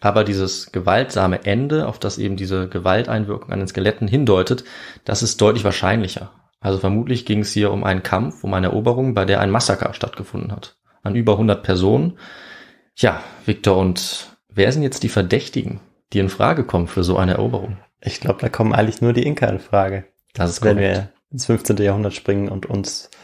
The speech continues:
Speaker 2: nochmal bewusst werden, dass du ja im Intro gesagt hast, die Inka kommen irgendwann.
Speaker 1: Ja, <laughs> ich habe schon einiges verraten und du liegst natürlich goldrichtig.
Speaker 2: Ja.
Speaker 1: Also falls Kuelap tatsächlich angegriffen wurde,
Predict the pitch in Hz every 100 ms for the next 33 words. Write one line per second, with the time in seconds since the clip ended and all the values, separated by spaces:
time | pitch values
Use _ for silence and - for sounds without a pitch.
0 | - _ 104 104 110 110 117 170 - 113
1 | 117 113 - 170 160 120 113 - 175 -
2 | 98 101 98 - 104 - - 143 139 101
3 | - 95 92 95 95 101 110 - 110 -
4 | - - - 123 _ - - - - 113
5 | - 104 107 110 - 101 95 120 113 101
6 | 104 127 - 113 110 104 104 101 104 104
7 | - 113 107 101 - - - 98 - 107
8 | 120 - 110 98 92 95 92 90 90 95
9 | 95 90 95 101 131 151